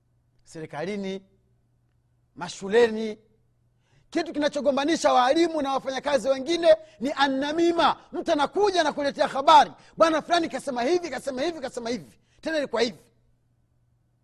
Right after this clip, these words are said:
Na huyu mwingine ana-, huyu anatoka hapo kwako, anaenda kwa mwingine, anamwambia hivyo hivyo, "Kaja mtu fulani, bwana, kasema hivi, kasema hivi, kasema hivi." Una-,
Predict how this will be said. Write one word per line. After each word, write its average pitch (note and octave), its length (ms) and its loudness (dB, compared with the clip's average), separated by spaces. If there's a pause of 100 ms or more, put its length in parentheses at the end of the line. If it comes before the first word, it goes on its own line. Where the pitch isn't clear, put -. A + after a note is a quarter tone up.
(880)
Na C4+ 100 0
huyu E4+ 180 4
mwingine E4 320 -2
ana-, D4 120 -4
huyu E4+ 300 -2
anatoka C4 420 -2
hapo C#4+ 220 4
kwako, D4+ 500 6 (140)
anaenda C#4+ 340 2
kwa D4 140 2
mwingine, D4+ 400 0
anamwambia D4 440 0
hivyo B3+ 160 0
hivyo, B3 300 -4 (120)
"Kaja B3 320 -2
mtu F#3+ 160 -14
fulani, A3 240 -10
bwana, G#3 200 -8
kasema F3 280 -16
hivi, F#3+ 220 -12
kasema F3 320 -18
hivi, F#3 160 -16
kasema B2+ 280 -20
hivi." G2+ 140 -20 (4000)
Una-, A#3 200 -4